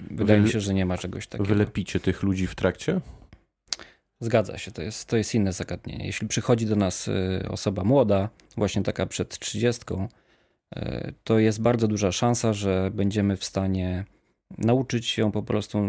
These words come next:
Speaker 1: naszych zasad, naszej, y, dyscypliny, lojalności do organizacji i tak dalej. Natomiast jeśli przychodzi, y, do nas osoba, mm, no już zaawansowana wiekowo, tak, z bogatym doświadczeniem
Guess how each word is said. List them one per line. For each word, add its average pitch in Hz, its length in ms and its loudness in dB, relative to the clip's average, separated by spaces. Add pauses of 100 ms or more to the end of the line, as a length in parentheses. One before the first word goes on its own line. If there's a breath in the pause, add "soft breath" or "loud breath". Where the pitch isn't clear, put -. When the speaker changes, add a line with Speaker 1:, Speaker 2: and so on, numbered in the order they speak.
Speaker 1:
naszych 117 360 -2
zasad, 107 420 2
naszej, 98 800 2
y, 95 40 0
dyscypliny, 95 800 -2 (420 soft breath)
lojalności 101 760 2
do 92 440 -2
organizacji 92 1200 -4
i 95 40 -10
tak - 200 -10
dalej. - 280 -8 (380 loud breath)
Natomiast 104 340 0
jeśli 110 220 -2
przychodzi, 107 640 0 (240)
y, - 20 -4
do 101 120 -2
nas 98 240 -2
osoba, 98 320 -2
mm, 95 380 -4
no 101 180 0
już 98 140 -2
zaawansowana 101 720 2
wiekowo, 90 460 -4
tak, 98 220 -2
z - 40 -8
bogatym 95 440 0
doświadczeniem 90 680 -4